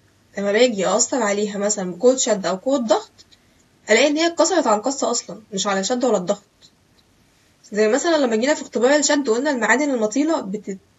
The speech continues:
ممكن يعني الانهيار فيها بيبتدي ازاي؟ بيبتدي اول حاجة بسبب الشد، الجزيئات بتبتدي تتفصل من بعضها، وبعد كده بسبب القص. فانا عندي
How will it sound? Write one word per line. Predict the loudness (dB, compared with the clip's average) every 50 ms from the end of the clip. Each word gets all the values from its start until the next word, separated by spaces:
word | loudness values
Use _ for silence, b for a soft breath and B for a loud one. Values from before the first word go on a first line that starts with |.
| _ _ _ -2
ممكن | 2 2 2 2 0 -4 -6 -6 -6 -6 -8 -8 -10
يعني | -10 -10 -10 -12 -14 b b b b b b b b b _ _ _ _ _ _ _ -2
الانهيار | -2 0 2 4 4 4 4 2
فيها | 2 2 2 2
بيبتدي | 2 2 0 0 0 0 0
ازاي؟ | 2 4 4 4 4
بيبتدي | 2 -2 -4 -2 -2 0 2 0 0 -2 -2 -2
اول | 0 0 0 0
حاجة | -2 -2 -2 -2 -2 -2 -4 -4
بسبب | -4 -4 -2 0 0 0 0
الشد، | 0 -2 -2 -4 -4 -6 -10 _ _ _ _ _ _ _ _ _ _ _ _ _ _ _ _ _ -6
الجزيئات | -4 -2 -2 0 0 0 0
بتبتدي | -2 -4 -6 -4 -4 -2 -2
تتفصل | -4 -6 -6 -4 -2 -2 -2 -2
من | -2 -2 -2
بعضها، | -2 -2 -4 -4 -6 -8 -12 b b b b b b b _
وبعد | 0 4 4 4 4 2
كده | 0 2 2 2 2 0 -2 -6 _ _ _ _ _ -4
بسبب | 2 2 4 4 4
القص. | 2 0 0 -2 -2 -2 -4 -8 -14 -16 -20 _ _ _ _ _ _ -20 _ _ _ _ _ _ _ _ _ _ _ _ _ _ _ _ _ _ _ _ _ _ _ _ _ _ _ _ _ _ _ _ _ _ -6
فانا | -2 2
عندي | 2 2 2 2 -2 -6 -10 -12